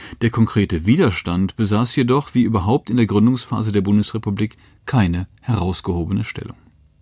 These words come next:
Ausdrückliche Bezugnahmen auf Organisations- oder Verfassungsprojekte des Widerstands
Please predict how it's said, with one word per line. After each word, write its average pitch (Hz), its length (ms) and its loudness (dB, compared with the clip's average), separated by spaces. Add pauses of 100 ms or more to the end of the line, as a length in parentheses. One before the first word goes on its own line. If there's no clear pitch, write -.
(2750)
Ausdrückliche 131 600 0
Bezugnahmen 101 720 4
auf - 280 -8
Organisations- 104 920 0
oder 98 220 -2
Verfassungsprojekte 104 960 -2
des 85 160 -4
Widerstands 113 640 0